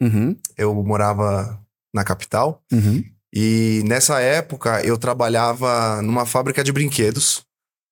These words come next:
Speaker 2: Eu era designer, criador de brinquedos na época. E como funcionário, eu tive a, o grande privilégio de ter trinta dias de férias.
Speaker 1: Opa!
Speaker 2: E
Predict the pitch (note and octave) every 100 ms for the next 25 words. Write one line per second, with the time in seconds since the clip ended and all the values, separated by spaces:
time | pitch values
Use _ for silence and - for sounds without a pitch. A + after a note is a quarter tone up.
0 | _ _ _ _ _ _ _ - G#2+ G2
1 | G2 G2+ G2+ F#2 G2 A2+ - G2+ G2 G#2+
2 | C3+ C#3+ - A2+ G#2 G#2+ B2+ A2+ G#2+ G2+
3 | A#2+ D3 C#3+ A2+ A2+ D3+ - - _ _
4 | _ _ _ _ _ _ - E3+ G3 A3
5 | - - - F3 F3 E3 D#3+ E3 F#3 E3
6 | E3+ F3+ F#3 - F#3 E3 F3+ E3 D3+ B2+
7 | A2 A#2 A#2 _ _ - _ _ A2+ A2+
8 | C3+ D3 D3 C3 C3+ C#3 C3 A#2 B2+ B2+
9 | B2 A#2+ A#2 A#2 A#2 D#3 E3 D3 A#2 A2
10 | C3 C3+ B2 B2 - - - - A2+ -
11 | - - _ _ _ A2+ A2 D3+ - -
12 | - - _ _ _ - F3+ G#3 G#3+ A3
13 | A3 A#3 A#3